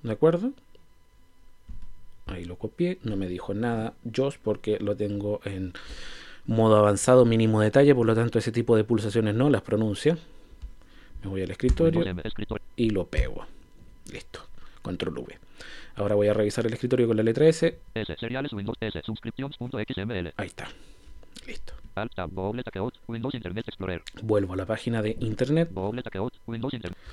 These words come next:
Speaker 1: Y ahora voy a mostrarles el segundo paso. Paso número dos, registrarnos en la página de The Old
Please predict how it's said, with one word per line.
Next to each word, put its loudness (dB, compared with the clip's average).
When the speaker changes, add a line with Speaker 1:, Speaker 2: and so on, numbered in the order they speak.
Speaker 1:
Y 8
ahora 8
voy 12
a 4
mostrarles 4
el 6
segundo 4
paso. 0
Paso 4
número 6
dos, 6
registrarnos 2
en 8
la 6
página 6
de 4
The 8
Old 8